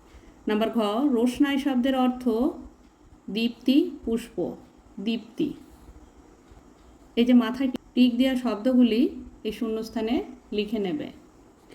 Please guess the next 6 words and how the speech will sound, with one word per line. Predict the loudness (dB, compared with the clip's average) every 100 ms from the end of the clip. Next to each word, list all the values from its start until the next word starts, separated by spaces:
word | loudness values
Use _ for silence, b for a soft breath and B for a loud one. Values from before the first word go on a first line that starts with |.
| B -8
ছয় | 0 4 4
নম্বর, | 6 4 2 -4
শব্দঝুড়ি | -4 -2 0 2 2 0
থেকে | -2 -2
যুক্তবর্ণ | -4 -4 0 2 4 6 6
নিয়ে | 4